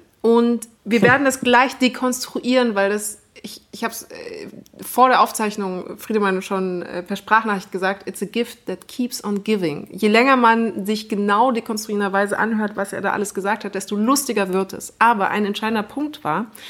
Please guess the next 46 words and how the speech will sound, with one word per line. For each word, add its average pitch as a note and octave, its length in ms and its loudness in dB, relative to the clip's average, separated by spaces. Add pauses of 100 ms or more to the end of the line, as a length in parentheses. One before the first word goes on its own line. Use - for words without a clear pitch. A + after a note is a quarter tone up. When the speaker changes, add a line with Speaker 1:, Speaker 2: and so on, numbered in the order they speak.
(600)
Speaker 1:
und F#3+ 200 0 (100)
dann G#3 140 4
können A#3+ 160 2
wir A3 40 4
nämlich G#3 200 2
gleich G#3+ 180 2
den G#3 140 2
Bogen B3 240 4
schlagen G3 260 0
zu G#3 100 -6
den F#3+ 180 0
U F#3+ 120 0
S F#3+ 120 -4
A, F#3 260 -2 (320)
dass G#3+ 320 0
er A3 200 4
versucht A3+ 640 -2
hat, A#3 240 0
in G#3+ 200 2
seiner G#3 220 4
Argumentation G3+ 600 0
das G3 140 -2
Konzept G3+ 380 -2
von F#3+ 240 -2 (260)
Reverse G3 720 4
Racism F#3+ 520 0
unterzubringen. D3+ 760 -8
Also F3 280 0
die F3 120 -6
Idee, F#3+ 380 0
dass G3+ 180 0
es - 260 -4
gegen F#3 460 0
Weiße G#3+ 560 2
genauso G3+ 420 4
einen F#3+ 140 0
Rassismus A#3 500 -4
geben G3+ 220 0
kann, G3 320 -2
so F#3 220 0
wie F3 100 -8
es F3 140 -6
ihn F#3 180 -4
gegen F#3 220 -2
Schwarze F#3+ 400 -2
gibt. - 340 -16